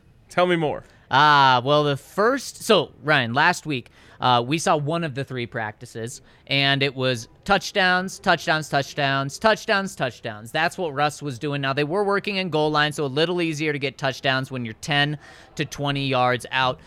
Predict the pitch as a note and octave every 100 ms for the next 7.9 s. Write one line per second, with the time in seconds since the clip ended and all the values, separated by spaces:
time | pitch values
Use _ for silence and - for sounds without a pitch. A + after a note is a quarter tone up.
0 | - - B2 B2 B2+ C#3+ F3 D#3+ G3 A3
1 | F#3 F#3 G3 G#3+ G#3+ B3+ C4 A#3+ F#3+ G3
2 | G3+ D#3 E3 - D#3 D#3 D3 C3 B2 B2
3 | - - - B2+ C3+ B2+ B2+ A#2+ B2 -
4 | - C3+ C3 E3+ A3 A3+ G#3 E3 D#3+ C#3
5 | C3 B2 - - C#3 B2+ C3 C3 C3+ -
6 | C3+ C3 C3+ B2+ B2+ B2 B2 B2 - F#3
7 | A3 A3+ G#3+ A3+ A#3 A3+ B3+ A#3